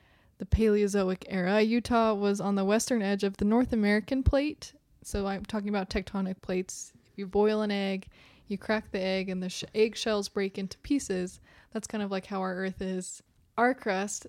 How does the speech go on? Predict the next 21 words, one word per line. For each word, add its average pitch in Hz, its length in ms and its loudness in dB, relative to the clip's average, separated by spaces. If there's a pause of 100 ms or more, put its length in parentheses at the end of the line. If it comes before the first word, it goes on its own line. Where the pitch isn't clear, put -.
(140)
the 180 100 -4
Earth's 233 240 0
crust, 208 420 -2
is 202 160 -2
kind 208 360 -2
of 196 280 -4 (300)
broken 208 340 0
up 190 320 0
into 208 300 -2
different 190 320 -6
pieces, 208 320 -2
and 226 100 2
they 233 80 4
move 269 220 2
a 220 60 2
lot 185 280 2
thanks 190 280 -4
to 190 320 0
magma 214 720 0
and 185 140 -4
other 175 420 -6